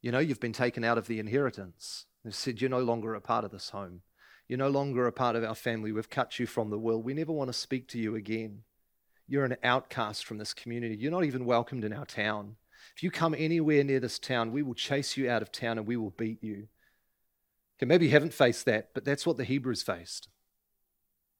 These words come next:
Welcome to the world of the Hebrews. This letter was written somewhere in the mid-sixties, just prior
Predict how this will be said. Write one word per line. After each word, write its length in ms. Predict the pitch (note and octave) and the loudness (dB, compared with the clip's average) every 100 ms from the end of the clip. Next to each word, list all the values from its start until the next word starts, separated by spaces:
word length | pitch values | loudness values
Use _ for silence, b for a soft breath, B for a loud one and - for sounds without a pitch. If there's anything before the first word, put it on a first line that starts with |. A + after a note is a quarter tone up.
| _ | _
Welcome 320 | - C3 - E3 | 4 4 4 0
to 100 | D#3+ | 2
the 100 | D3 | 4
world 680 | C3 C3+ A2+ G2+ G#2 - - _ _ | 6 6 6 2 -4 -8 -16 _ _
of 160 | A#2 G2 | -4 -2
the 80 | |
Hebrews. 840 | G2 A2+ G2+ G2 F#2+ G2+ - - - _ _ _ _ _ _ _ _ _ _ _ _ _ _ _ _ _ _ _ _ _ _ | 0 0 0 -2 -4 -10 -8 -6 -8 _ _ _ _ _ _ _ _ _ _ _ _ _ _ _ _ _ _ _ _ _ _
This 120 | - | 0
letter 240 | D3+ D#3+ D3 | 10 12 12
was 220 | C3 G#2+ | 6 6
written 300 | C#3 C#3 C3 | 4 4 -2
somewhere 400 | - D3 D#3+ D#3 | 2 2 4 2
in 100 | C#3 | 4
the 60 | |
mid-sixties, 920 | C3 C3 - C3+ - - D3+ F#3 - - _ _ _ _ G#2 | 2 2 2 -2 -2 -2 -2 -2 -10 -14 _ _ _ _ -6
just 520 | - E3+ G#3 - - | 6 8 8 6 -4
prior 680 | - F3+ F3 F3+ A#2+ G2 | 0 2 6 6 6 2